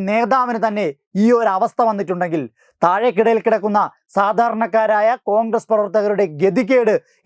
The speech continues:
എന്താണെന്ന് നമുക്ക് ഊഹിക്കാവുന്നതേ ഉള്ളൂ. എന്തായാലും ശരി, ഒരു കാര്യം എടുത്തു പറയേണ്ടതാണ്. എസ് ഡി പി ഐയുമായി കോൺഗ്രസിനുള്ള രഹസ്യബന്ധം അത് ഇന്നു മാത്രമല്ല, ഇതിനു മുൻപും ചർച്ചാ വിഷയമായതാണ്. പക്ഷേ, കോൺഗ്രസിനുള്ളിലെ നേതാക്കന്മാർ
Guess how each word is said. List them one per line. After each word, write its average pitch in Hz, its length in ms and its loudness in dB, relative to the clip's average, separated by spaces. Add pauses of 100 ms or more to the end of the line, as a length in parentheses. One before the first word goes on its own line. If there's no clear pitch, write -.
എന്താണെന്ന് 196 420 0 (340)
നമുക്ക് 180 300 0 (680)
ഊഹിക്കാവുന്നതേ 160 640 0
ഉള്ളൂ. 165 140 2 (420)
എന്തായാലും 202 420 2
ശരി, 185 180 2 (360)
ഒരു 254 180 2
കാര്യം 233 260 0 (180)
എടുത്തു 196 260 2
പറയേണ്ടതാണ്. 180 460 0 (400)
എസ് - 160 -2
ഡി 254 180 2
പി 247 160 2
ഐയുമായി 220 360 0 (120)
കോൺഗ്രസിനുള്ള 208 560 0 (180)
രഹസ്യബന്ധം 208 640 0 (320)
അത് 196 120 2 (240)
ഇന്നു 208 220 2
മാത്രമല്ല, 196 400 0 (480)
ഇതിനു 233 260 2
മുൻപും 220 300 0 (180)
ചർച്ചാ 175 360 0
വിഷയമായതാണ്. 143 600 -2
പക്ഷേ, 190 200 0 (440)
കോൺഗ്രസിനുള്ളിലെ 226 720 2 (400)
നേതാക്കന്മാർ 226 640 0